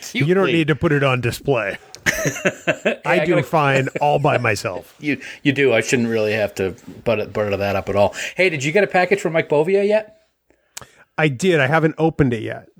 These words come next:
Speaker 2: Okay. 'Cause I'm gonna
Speaker 1: We
Speaker 2: talk about mine.
Speaker 1: Yeah, no, you go right ahead. We typically
Speaker 2: Yeah.
Speaker 1: wait three days before we
Speaker 2: Oh,
Speaker 1: open stuff.
Speaker 2: good idea. Oh, that's a good idea. Yep.
Speaker 1: Um, and
Speaker 2: Um,
Speaker 1: I started doing that after we had our conversation with Sid several
Speaker 2: Yeah.
Speaker 1: months back.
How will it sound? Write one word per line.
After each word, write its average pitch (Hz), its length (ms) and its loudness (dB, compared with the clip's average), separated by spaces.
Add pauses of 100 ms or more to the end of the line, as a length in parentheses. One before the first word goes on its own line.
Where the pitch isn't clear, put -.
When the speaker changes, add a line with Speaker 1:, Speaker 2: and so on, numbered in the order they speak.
Speaker 2:
Okay. 123 340 2 (460)
'Cause 131 120 0
I'm 160 80 4
gonna 170 120 4
Speaker 1:
We 170 40 4
Speaker 2:
talk 147 180 2
about 123 200 4
mine. 104 220 -2 (320)
Speaker 1:
Yeah, 190 200 0
no, 190 140 2
you 165 180 2
go 180 80 0
right 180 180 2
ahead. 160 200 2
We 139 120 0
typically 165 420 0
Speaker 2:
Yeah. 135 40 -2
Speaker 1:
wait 151 260 0
three 143 400 0
days 113 640 0 (480)
before 139 320 2
we 131 120 2
Speaker 2:
Oh, 117 60 2
Speaker 1:
open 107 180 -4
stuff. - 300 -6
Speaker 2:
good 196 120 2
idea. 220 420 2
Oh, 180 200 2
that's 160 160 -2
a - 20 -8
good 202 140 0
idea. 120 320 2
Yep. 147 180 0
Speaker 1:
Um, 127 460 2
and 170 160 2
Speaker 2:
Um, 175 60 4
Speaker 1:
I - 20 4
started 202 340 0
doing 165 260 0
that 147 140 0
after 143 240 0
we 143 80 2
had 135 140 2
our 135 80 2
conversation 131 600 0
with 127 140 2
Sid 127 600 -2
several 131 320 0
Speaker 2:
Yeah. 131 80 4
Speaker 1:
months 113 160 -2
back. 123 380 0